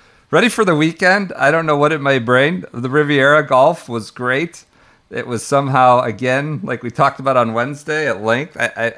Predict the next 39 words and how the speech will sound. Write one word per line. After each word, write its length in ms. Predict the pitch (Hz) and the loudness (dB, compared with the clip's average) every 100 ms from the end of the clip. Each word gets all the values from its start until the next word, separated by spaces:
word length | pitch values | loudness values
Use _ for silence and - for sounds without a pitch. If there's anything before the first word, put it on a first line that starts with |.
| 123 | -2
I 20 | |
don't 220 | 139 143 | -2 0
know 120 | 147 | -2
that 120 | 131 | -2
we 100 | 120 | -4
can 120 | 117 101 | -6 -8
keep 220 | - - | -8 -6
hammering, 540 | 113 123 131 120 110 | -2 -2 0 0 0
like, 200 | 104 95 _ _ _ _ _ | -4 -6 _ _ _ _ _
Saudi 360 | - 131 127 135 | -4 0 2 2
stuff, 440 | - - 95 98 165 | -2 -4 -4 -4 -4
but 140 | 113 | -4
I, 80 | 107 | -2
I've 160 | 110 107 | -4 -2
got 380 | 120 107 - - | 0 0 -2 -6
eight 220 | 139 151 | -6 -4
pages 400 | 143 143 127 110 | -2 -2 -2 -6
of 140 | 95 | -8
quotes, 400 | - 127 120 95 | -4 -2 -2 -4
it 100 | 85 | -14
feels 300 | - 95 90 87 | -8 -4 -4 -4
like, 240 | 87 87 | -6 -6
here, 380 | - 92 104 107 | -6 -4 -4 -6
'cause, 380 | - 95 - - | -8 -10 -12 -8
you 100 | 104 | -4
know, 240 | 90 98 | -2 -2
a 40 | 101 | 0
lot 180 | 95 | 0
of 80 | 95 | -2
people 200 | 110 104 | -6 -8
have 120 | 95 | -10
spoken 400 | - 104 95 117 | -6 -6 -4 -4
in 80 | 107 | -6
the 100 | 101 | -4
intervening 460 | 98 95 92 90 87 | -6 -6 -4 -6 -6
day 320 | 87 90 92 | -6 -4 -4
and 80 | 87 | -6
a 40 | |
half. 480 | 87 95 104 156 - | -4 -2 0 -2 -6